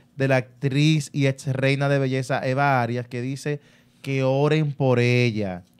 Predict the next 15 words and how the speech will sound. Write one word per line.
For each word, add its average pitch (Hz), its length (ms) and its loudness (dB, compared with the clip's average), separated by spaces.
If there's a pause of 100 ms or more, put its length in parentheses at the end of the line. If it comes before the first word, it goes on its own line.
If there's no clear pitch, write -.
(120)
Ella 120 300 -2
se 123 180 -2
va 120 440 2
como 123 200 -4
a - 20 -2
retirar 113 320 -6
de 120 80 -4
las 117 220 -6
redes 151 580 2 (400)
por 127 160 -2
un 123 220 -4
buen 127 320 -2
tiempo, 143 640 2
donde 120 600 -2
ella 123 560 2